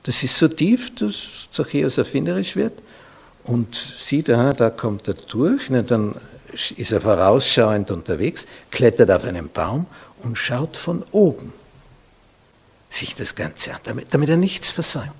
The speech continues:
Und dann kommt Jesus mit der Masse der Menschen daher. Massen von Menschen.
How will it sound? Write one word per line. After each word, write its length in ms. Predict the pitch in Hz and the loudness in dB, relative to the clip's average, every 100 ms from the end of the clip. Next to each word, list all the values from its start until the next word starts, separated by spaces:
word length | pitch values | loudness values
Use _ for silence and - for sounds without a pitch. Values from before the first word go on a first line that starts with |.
| - _ _ _ - _ _ _ _ _ _ _ _ | -20 _ _ _ -20 _ _ _ _ _ _ _ _
Und 100 | 185 | -4
dann 100 | 160 | -2
kommt 260 | - 165 156 | -2 -2 2
Jesus 340 | 165 175 - | 2 2 -4
mit 140 | 165 | -2
der 80 | 160 | -2
Masse 420 | 143 139 127 - | 0 -2 -2 -2
der 100 | 143 | -2
Menschen 440 | 135 139 143 - 156 | -2 -4 -6 -8 -8
daher. 320 | 151 131 107 - _ - | -10 -10 -14 -20 _ -16
Massen 720 | - 160 180 - - - 87 | -10 -2 2 2 0 -4 -6
von 240 | - - | -12 -12
Menschen. 420 | - - - - | -14 -18 -18 -20